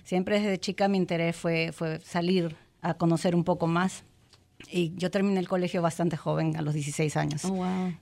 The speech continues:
Speaker 1: Y mi hermano vivía en Alemania, so ese fue el primer país que yo conocí. Y me quedé un año para aprender el idioma y vi, pues, cultura diferente,
Speaker 2: Ujú.
Speaker 1: vi, ah,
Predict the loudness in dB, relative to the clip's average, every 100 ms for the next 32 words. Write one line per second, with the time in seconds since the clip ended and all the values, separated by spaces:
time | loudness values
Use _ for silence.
0 | -6 -4 -2 -4 -4 -2 0 0 -2 0
1 | 0 0 0 0 0 0 0 -2 -2 -2
2 | -2 -2 -2 -2 -2 0 -2 -2 -4 -4
3 | -2 -4 -2 -4 -2 -2 -2 0 0 2
4 | 2 2 0 -2 -2 -4 -2 -2 0 0
5 | 2 4 4 4 4 2 2 2 -2 -6
6 | -8 -6 -2 0 0 0 -6 -4 -2 0
7 | -2 0 2 4 4 2 -2 -6 -18 -18
8 | -20 -20 -8 -4 -4 -6